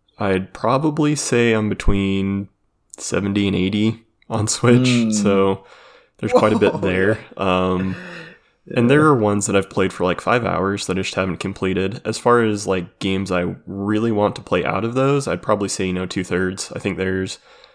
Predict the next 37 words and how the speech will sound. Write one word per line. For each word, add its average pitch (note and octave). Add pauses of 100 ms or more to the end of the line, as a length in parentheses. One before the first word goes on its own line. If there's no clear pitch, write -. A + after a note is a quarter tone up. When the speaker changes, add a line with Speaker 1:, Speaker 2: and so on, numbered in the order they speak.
(120)
Speaker 1:
a G2+
third F#2+
there F#2
that F2+ (520)
I F2+
could E3
want D3
to C#3+
play, A#2+
but A2+
maybe F#2+
isn't, F#2
like, F2+
a -
super G#2
priority, F#2+ (380)
or F#2+
games F#2
I F#2
found F#2+
just -
aren't F2+
for -
me F#2
that F#2
I F#2
don't F#2
really F#2
count G2
as G2+
being F#2
a F2+
part G2
of G#2
backlog, A2+
just -
because F#2